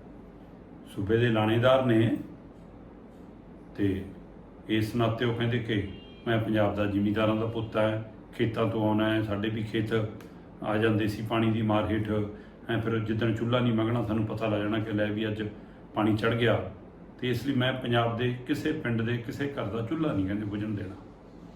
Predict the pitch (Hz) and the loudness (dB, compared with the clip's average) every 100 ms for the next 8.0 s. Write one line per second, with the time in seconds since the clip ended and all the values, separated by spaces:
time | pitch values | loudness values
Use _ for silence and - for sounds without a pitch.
0 | - - - - - - - - 143 135 | -20 -20 -20 -20 -20 -20 -20 -8 -2 -2
1 | 143 147 156 151 151 156 151 120 120 127 | 0 0 2 2 2 2 0 0 2 4
2 | 143 120 143 139 127 - 156 156 - - | 4 2 -2 -4 -8 -2 -2 -2 -10 -16
3 | - - - - - - - - - - | -20 -20 -20 -20 -20 -20 -20 -20 -20 -20
4 | - 107 117 135 131 123 - 135 127 - | -8 0 2 4 4 2 0 -4 -6 -2
5 | 120 165 165 135 - 135 131 123 135 120 | 4 4 4 -2 0 0 0 -2 -2 0
6 | 151 - - - - - - - - - | -2 -4 -10 -16 -18 -18 -18 -18 -18 -4
7 | 117 117 113 117 131 117 117 127 120 | 0 0 0 -2 0 -2 2 2 2